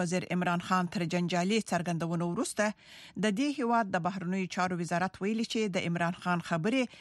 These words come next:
ناسمې تعبیر شوي دي. د افغانستان حکومت د دې څرګندونو په مقابل کې خپل سفیر کابل ته غوښتی او دا یې د افغانستان په کورنیو چارو کې د پاکستان لاسوهنه بللې.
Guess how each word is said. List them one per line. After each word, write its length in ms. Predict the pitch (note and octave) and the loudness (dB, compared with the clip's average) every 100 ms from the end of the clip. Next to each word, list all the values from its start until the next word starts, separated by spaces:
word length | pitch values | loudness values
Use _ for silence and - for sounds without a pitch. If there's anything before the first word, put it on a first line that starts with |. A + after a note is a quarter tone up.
| - - F#3+ | -10 0 2
ناسمې 540 | F#3 - B3 G3+ - | 2 0 0 0 2
تعبیر 320 | D#3 D#3 D#3+ - | 0 0 -4 -2
شوي 200 | D#3 D3+ | -2 0
دي. 80 | D3+ D#3 _ _ - - - - E3+ | -2 -2 _ _ -20 -20 -20 -6 0
د 20 | F#3+ F3 | 2 2
افغانستان 500 | - F3+ F3 F#3+ F#3+ | 2 0 0 0 0
حکومت 420 | G3 - F#3 G3 - | 0 -2 0 0 0
د 80 | F3+ E3+ | -2 0
دې 200 | G3+ - | -2 0
څرګندونو 720 | F3+ F3 F3+ F3 F3+ C#4 - | 0 2 0 0 0 0 0
په 120 | G3+ | 0
مقابل 400 | F3+ - F3 F3+ F3 | 0 0 2 2 0
کې 120 | F3 E3+ - - - | -2 -2 -6 -20 -14
خپل 340 | - C#4 C#4+ - | -2 0 0 0
سفیر 340 | G#3+ G#3+ G#3+ - | -2 0 -2 0
کابل 320 | E3+ F#3+ C4 | 0 0 0
ته 100 | G3 | -2
غوښتی 280 | G#3+ - G#3+ G#3 - - - G#3+ | -2 -2 -2 -2 -6 -14 0 2
او 40 | G#3+ | 4
دا 60 | C4+ | 2
یې 180 | C#4 B3+ | 2 2
د 100 | A#3 F3+ | 0 0
افغانستان 600 | F3 F3 - G3 G3 F#3+ | -2 -2 -2 0 0 -2
په 140 | F3 | -4
کورنیو 460 | F3+ F3 F3 F#3+ E3+ | -2 -2 0 0 0
چارو 240 | G3+ F3+ F3 | 0 0 0
کې 180 | - E3 | -2 -2
د 80 | E3+ E3+ | 0 0
پاکستان 580 | E3+ E3+ - G#3 B3+ - - - F3+ | 0 -6 -2 0 0 -4 -16 -2 0
لاسوهنه 560 | E3+ - E3 F#3+ F3 C#3+ | 0 0 -2 0 0 -2
بللې. 320 | D3 D3+ | 0 0